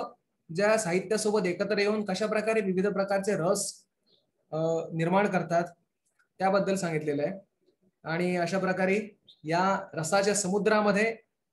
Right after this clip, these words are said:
आपण कसे, अ, आपण त्याच्यामध्ये डुंबू शकतो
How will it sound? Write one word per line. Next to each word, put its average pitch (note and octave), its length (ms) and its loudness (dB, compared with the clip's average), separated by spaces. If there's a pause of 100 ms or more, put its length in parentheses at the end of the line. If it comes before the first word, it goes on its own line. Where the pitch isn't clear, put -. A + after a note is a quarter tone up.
(160)
आपण F3 300 -2
कसे, G#3+ 340 0 (760)
अ, C3 180 -6 (720)
आपण F3+ 480 -2
त्याच्यामध्ये F#3 460 2
डुंबू F#3 320 2
शकतो F#3+ 460 -2